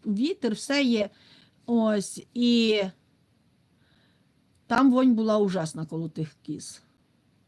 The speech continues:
Ось таке діло. Пишіть свої думки. А я буду читати. <laughs> Інна Майстер, Богдан, привітик, Світлана, Таня Ворона,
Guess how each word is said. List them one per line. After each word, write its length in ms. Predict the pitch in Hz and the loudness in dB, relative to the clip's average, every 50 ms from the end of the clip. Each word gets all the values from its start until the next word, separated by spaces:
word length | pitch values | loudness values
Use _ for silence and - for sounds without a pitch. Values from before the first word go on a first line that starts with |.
| _ _ _ _ _ - | _ _ _ _ _ -10
Ось 180 | - 196 190 | -8 -8 -6
таке 320 | - - 208 - - 170 156 | -6 -6 -8 -6 -6 -6 -6
діло. 340 | 143 147 131 104 - - - - _ _ _ _ _ _ _ _ _ _ _ _ _ _ _ _ _ _ _ _ _ _ _ _ _ _ _ _ _ _ _ _ _ _ _ _ _ _ _ _ _ _ _ _ _ _ _ _ _ _ _ _ _ _ | -6 -8 -10 -10 -12 -16 -18 -20 _ _ _ _ _ _ _ _ _ _ _ _ _ _ _ _ _ _ _ _ _ _ _ _ _ _ _ _ _ _ _ _ _ _ _ _ _ _ _ _ _ _ _ _ _ _ _ _ _ _ _ _ _ _
Пишіть 380 | - 226 208 - - 277 262 - | -10 -8 -8 -6 -6 -6 -8 -8
свої 360 | - - - - 196 196 196 | -12 -14 -10 -6 -6 -4 -4
думки. 440 | 180 190 208 214 190 - - 170 160 - _ _ _ _ _ _ _ _ _ _ _ _ _ _ _ _ _ _ - - - | -4 -4 -4 -6 -6 -8 -12 -18 -20 -20 _ _ _ _ _ _ _ _ _ _ _ _ _ _ _ _ _ _ -20 -18 -12
А 80 | 294 | -10
я 160 | 330 392 415 | -10 -8 -8
буду 220 | 302 214 180 160 165 | -8 -8 -8 -10 -12
читати. 420 | - - - 214 226 233 - - _ _ _ _ _ _ _ _ _ _ _ _ _ _ - - - - | -14 -12 -12 -10 -12 -12 -12 -18 _ _ _ _ _ _ _ _ _ _ _ _ _ _ -20 -10 -4 -2
<laughs> 420 | 196 160 - - 196 - - _ _ _ _ _ _ _ _ _ _ _ _ _ _ _ _ _ _ - - - - _ _ _ _ _ _ _ _ _ _ | -2 0 2 0 0 0 -2 _ _ _ _ _ _ _ _ _ _ _ _ _ _ _ _ _ _ -20 -20 -20 -20 _ _ _ _ _ _ _ _ _ _
Інна 280 | - 269 262 240 226 214 | 0 2 2 2 2 0
Майстер, 460 | 202 202 196 190 175 160 - 196 190 | 0 -2 -2 -2 -4 -4 -4 -4 -4
Богдан, 500 | 196 214 233 233 233 233 240 226 208 185 | -2 0 0 0 0 2 0 0 0 -2
привітик, 540 | - 190 175 185 208 233 254 - 240 214 - | -2 -4 -4 -2 0 -2 -2 -2 -4 -6 -6
Світлана, 560 | - - 226 214 - 220 190 180 175 170 175 | -6 -6 -6 -4 -4 -4 -4 -4 -4 -6 -8
Таня 320 | 160 - 233 233 220 202 185 | -6 -4 -2 -2 -2 -2 -2
Ворона, 380 | 180 180 175 180 175 180 185 | -4 -4 -4 -4 -6 -6 -8